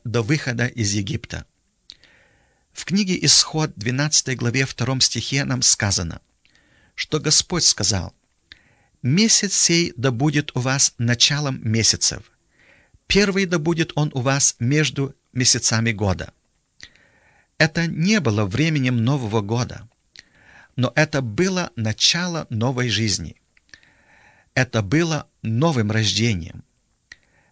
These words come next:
Это было началом дней для всей нации. Они были избавлены могущей рукою Бога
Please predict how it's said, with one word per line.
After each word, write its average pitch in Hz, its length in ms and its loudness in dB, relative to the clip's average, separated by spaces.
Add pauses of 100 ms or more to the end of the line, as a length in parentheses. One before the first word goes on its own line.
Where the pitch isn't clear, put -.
Это 117 240 2
было 123 240 0
началом 135 640 0
дней 113 540 0 (340)
для 113 200 2
всей 160 580 2
нации. 98 600 -2 (1160)
Они 113 220 4
были 131 400 0
избавлены 113 880 0
могущей 123 680 0
рукою 120 460 -2
Бога 107 460 -2